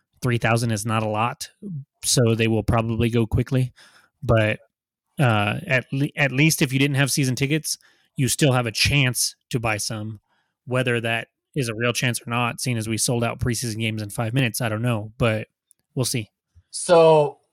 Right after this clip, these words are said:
Speaker 2: to touch on the tickets, um, I, I had to watch a YouTube video to figure out how that was gonna work. Um, <laughs> just because I, I mean, for one, I don't care because I'll be there regardless.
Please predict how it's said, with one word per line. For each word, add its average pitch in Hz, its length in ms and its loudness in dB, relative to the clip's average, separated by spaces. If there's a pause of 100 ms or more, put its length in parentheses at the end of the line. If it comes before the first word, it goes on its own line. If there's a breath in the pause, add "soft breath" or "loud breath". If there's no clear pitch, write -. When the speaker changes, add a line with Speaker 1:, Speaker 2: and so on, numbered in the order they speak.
Speaker 2:
to 147 120 -4
touch 170 240 0
on 180 140 6
the 156 100 2
tickets, 139 760 -4
um, 135 480 0
I, 135 340 0 (200)
I 131 40 -12
had 135 200 0
to 131 60 -4
watch 131 340 -2
a 131 40 -10
YouTube 127 220 -6
video 117 260 -12
to 113 80 -20
figure 123 260 -6
out 117 220 -2 (220)
how 123 200 0
that 120 120 0
was 117 140 -4
gonna 117 180 -10
work. 113 560 -10 (720)
Um, 143 340 2
<laughs> - 1160 -8
just 143 200 -6
because 135 400 2 (140)
I, 123 240 -4
I 156 120 0
mean, 160 180 2
for 156 140 2
one, 156 220 6
I 139 180 4
don't 147 280 2
care 131 540 0
because 131 300 -4
I'll 110 160 -4
be 117 160 -12
there 123 160 -8
regardless. 117 800 -6